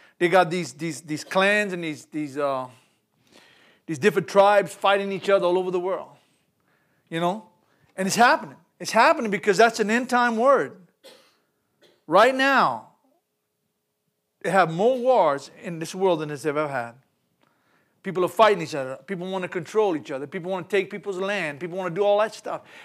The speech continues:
It's, it's a spirit of deception. It's a spirit of the end times. God is angry with this world. You hear what I'm saying? God is angry with the people of this world. God is angry with sinners every day.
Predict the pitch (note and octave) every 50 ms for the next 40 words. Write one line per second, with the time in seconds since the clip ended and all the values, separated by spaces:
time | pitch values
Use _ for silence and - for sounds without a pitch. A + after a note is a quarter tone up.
0 | - _ - G3 F#3+ - - A3+ - A3 F#3+ - - - B3+ C#4 C#4+ B3 G#3+ -
1 | - G#3+ - - - C#4+ C#4 C#4 - E3+ D3+ D3+ D3 F3+ E3 - - - B3+ C#4
2 | C#4 B3+ - - - - - - G#3+ E3+ G#3+ A3 A#3+ C4 A#3+ A3+ A#3+ B3+ B3+ B3
3 | A#3+ F#3+ C#3+ C#3 C3 - _ _ _ _ _ _ _ _ _ _ _ _ _ _
4 | _ - - - - _ _ _ _ _ _ _ _ _ _ _ _ _ _ -
5 | D3+ A3 B3 C#4 D4 D4 C4+ G#3+ G#3+ B3+ C#4 D4 C#4 G#3+ F#3 F3+ E3+ E3 D3+ D3
6 | D3+ - C#3+ C#3 C#3 C#3 C3 - - _ _ _ _ _ - F#3+ A#3 C4+ D4+ D4+
7 | D4+ D4 C#4 B3 C#4+ C#4 C#4+ C#4 B3 - - - - - F3+ E3 A#3 C4+ D4+ D4+
8 | C4 G3+ B3+ C#4 C#4+ C#4+ B3 F#3 E3+ C#3+ C3 _ _ _ _ _ _ _ _ _
9 | _ - F3 A3 A3 E3 D#3 - _ _ _ _ - G#3 F#3 - A#3 A#3+ A3+ D#3
10 | F#3+ F3+ D#3+ C#3+ D3 - - D3+ D3 C3+ A#2+ A2+ - _ _ _ _ - E3 G3+
11 | G#3+ G#3+ G#3+ F#3 A3 A#3 A#3+ A3+ G#3 G3 G3+ F3+ - - - A#3+ G#3+ G#3 F3+ F#3
12 | G#3+ G3+ F3+ G3+ D#3 E3 G#3 G3+ D#3+ B2+ A#2+